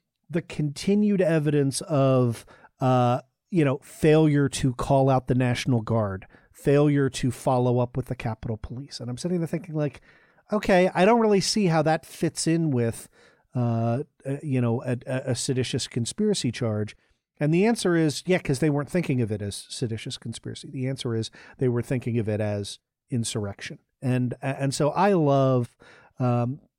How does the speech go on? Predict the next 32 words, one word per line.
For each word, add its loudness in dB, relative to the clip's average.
you 2
know, 4
we're 4
gonna 4
move 4
to -2
the 0
fifteen -2
twelve -4
C -4
charge, -2
uh, -2
but, -2
but, 0
but, -6
but 2
I 4
wanna 2
say 2
this. -2
For 0
those 2
of 0
you 0
who 0
have, 0
you 0
know, 2
continued -2
to -2
be 0
on, 2